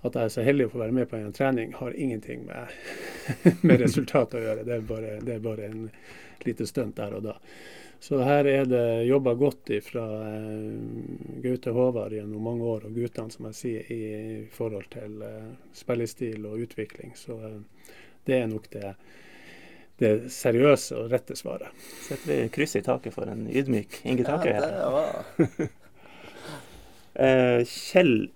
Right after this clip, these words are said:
Speaker 2: J Lillegård har et spørsmål. Eh, Inge, tror du noen av dem du trente eller spilte med innenfor volleyball, kunne nådd opp som fotballspiller?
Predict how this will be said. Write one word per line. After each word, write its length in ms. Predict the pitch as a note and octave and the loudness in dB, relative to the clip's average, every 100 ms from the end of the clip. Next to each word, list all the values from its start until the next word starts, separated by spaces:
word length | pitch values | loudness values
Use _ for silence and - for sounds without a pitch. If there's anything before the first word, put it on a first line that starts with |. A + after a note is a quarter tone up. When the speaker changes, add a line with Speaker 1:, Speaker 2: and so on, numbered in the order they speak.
| - | 0
Speaker 2:
J 260 | B2+ D3 G2 - | 4 4 2 -4
Lillegård 580 | A#2+ C#3 A#2+ A2 B2+ - | 2 6 6 6 2 -2
har 200 | B2 A2+ | -2 0
et 60 | G#2+ | -2
spørsmål. 480 | - A#2 - - - - - | -2 -6 -4 -8 -8 -10 -4
Eh, 420 | - - - - - - - - - | -2 -2 -6 -10 -14 -20 -20 -16 0
Inge, 360 | D3+ F3+ C#3+ - - - - - - - - | 2 4 2 0 -8 -20 -20 -20 -20 -12 4
tror 220 | E3+ D3+ | 8 8
du 120 | A#2 | 6
noen 200 | A#2 B2 | 4 2
av 80 | G#2+ | 4
dem 160 | A2+ G#2+ | 4 4
du 80 | |
trente 480 | G2+ - C3+ E3 G#2 | 0 0 0 0 0
eller 180 | - G#2 | 0 -2
spilte 440 | - B2 - - - | -2 -2 -2 -6 -6
med 160 | - - | -4 -4
innenfor 380 | A#2 A2+ - - | -2 -2 -4 -2
volleyball, 460 | A#2+ D#3 - - - F3 - | 2 2 2 -2 -6 -14 -16
kunne 240 | - A#2 A2 | -6 -2 0
nådd 180 | A2 | 0
opp 140 | A2 - | 0 -2
som 120 | A#2 | -6
fotballspiller? 520 | - - - - - | -6 -4 -4 -4 -6